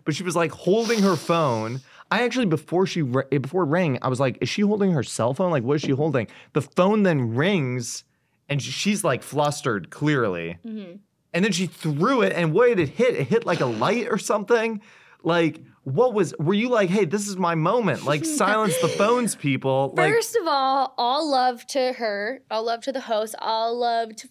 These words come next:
Speaker 2: Fox, you know, happened the way it was supposed to. It was a great first
Speaker 1: You got a
Speaker 2: experience.
Speaker 1: great clip out of it for
Speaker 2: It got a
Speaker 1: TikTok,
Speaker 2: great,
Speaker 1: so,
Speaker 2: yeah,
Speaker 1: yeah,
Speaker 2: I
Speaker 1: it
Speaker 2: got
Speaker 1: was
Speaker 2: a great
Speaker 1: great.
Speaker 2: clip out of it.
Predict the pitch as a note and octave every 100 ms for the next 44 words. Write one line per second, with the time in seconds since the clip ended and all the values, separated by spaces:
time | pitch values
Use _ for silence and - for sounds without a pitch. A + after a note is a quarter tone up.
0 | _ B3+ B3+ B3+ - C4 B3+ B3 B3 B3
1 | - - _ - C4 C4 C4 C4+ B3+ B3+
2 | A3 B3 B3 B3+ A#3+ A#3 A3 - A3 A#3
3 | C#4+ - _ A3+ A3 G#3+ C#3+ E3 E3+ D3
4 | D3 C3 D#3+ D#3 A#2 G#2 G#2 - E4+ F4+
5 | G#4 - - F#4+ - B2+ B2+ F4+ D3 C3+
6 | A2+ - - C3+ G2 D#4+ E4 C4+ A#3+ A3